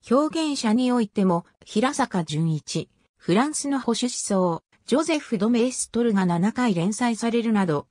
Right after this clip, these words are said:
これまで我が国で主流だった、英国流のバークの保守思想に加えて、その根源的な意義を確かめるための思想家として、見直されている。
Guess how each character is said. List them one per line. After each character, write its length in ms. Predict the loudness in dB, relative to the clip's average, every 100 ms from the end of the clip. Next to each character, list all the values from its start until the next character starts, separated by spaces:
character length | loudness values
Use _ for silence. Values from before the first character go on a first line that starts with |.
| _ 0
こ 140 | 2
れ 100 | 2
ま 160 | 0 0
で 100 | 2
我 140 | 2
が 140 | 2
国 260 | 0 0 0
で 100 | 0
主 200 | -2 -2
流 200 | 0 2
だ 100 | 0
っ 80 | -2 -2
た、 200 | -4 -4 _ -4
英 220 | 0 0
国 320 | 0 -2 0
流 160 | 0 2
の 160 | 2 2
バ 160 | 2
ー 20 |
ク 140 | 2 2
の 120 | 2
保 100 | 2
守 160 | -2 -2
思 60 |
想 280 | -4 0 2
に 140 | 2 0
加 280 | 0 2
え 80 | 0
て、 240 | 0 -2 -4 _ _
そ 180 | -4 0
の 160 | 0 0
根 280 | 2 2 2
源 240 | 0 -2
的 240 | -4 -4 -4
な 80 |
意 120 | -4 -2
義 200 | 0 0
を 80 |
確 260 | -2 -4 -2
か 140 | 0
め 120 | 2 0
る 120 | 0
た 160 | 0
め 100 | 2
の 80 | 2
思 60 | -2
想 420 | -4 -2 0 0
家 180 | -2 -2
と 120 | -2
し 120 | -2
て、 220 | -2 -2 -4 _ -4
見 100 | 0
直 280 | 2 0 -2
さ 180 | -2
れ 140 | -2 0
て 100 | 0
い 160 | 0
る。 160 | -2